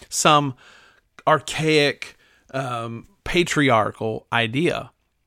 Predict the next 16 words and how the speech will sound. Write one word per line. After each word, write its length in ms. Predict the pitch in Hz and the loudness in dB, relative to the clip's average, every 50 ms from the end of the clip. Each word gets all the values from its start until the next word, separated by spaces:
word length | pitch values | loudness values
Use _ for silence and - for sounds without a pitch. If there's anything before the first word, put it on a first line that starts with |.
| _ _ _ _ _ - | _ _ _ _ _ -6
Men 320 | 120 120 135 143 170 208 | -4 0 2 4 4 4
are 80 | 247 226 | 2 0
supposed 280 | - - 147 147 - - | 0 -2 -4 -4 -2 -2
to 60 | 180 | -2
lead. 380 | 175 196 254 240 - 80 - - _ _ _ _ | -2 -2 -4 -6 -8 -10 -14 -18 _ _ _ _
Men 340 | - 117 120 135 151 170 196 | -10 -6 -2 2 4 6 6
are 60 | 214 | 4
supposed 420 | 208 - - - 156 143 - - - | 4 0 0 0 0 0 0 0 -2
to 340 | - 160 143 143 147 147 143 _ _ _ _ _ _ _ - 117 110 | 0 0 0 0 0 -2 -6 _ _ _ _ _ _ _ -14 -10 -2
be 240 | - 156 156 160 151 | 0 0 0 0 -2
in 240 | - - 147 143 131 | -4 -4 -4 -4 -2
charge. 720 | - - - 180 202 190 120 98 92 90 - - - _ _ _ - 143 | -4 -2 0 4 4 4 4 2 -2 -8 -10 -12 -12 _ _ _ -14 -4
God 480 | 123 143 147 160 175 165 135 123 120 117 | 0 2 2 2 2 0 -4 -10 -12 -8
gave 340 | - 151 160 175 208 208 156 - | -6 -4 -2 0 0 -2 -2 0
us 240 | 151 156 147 - - | -2 -2 -2 -4 -10
dominion 840 | 139 127 139 143 127 127 131 135 139 165 180 170 151 131 117 110 | -8 -4 -4 -4 -2 -2 0 0 2 2 2 2 0 0 -2 -2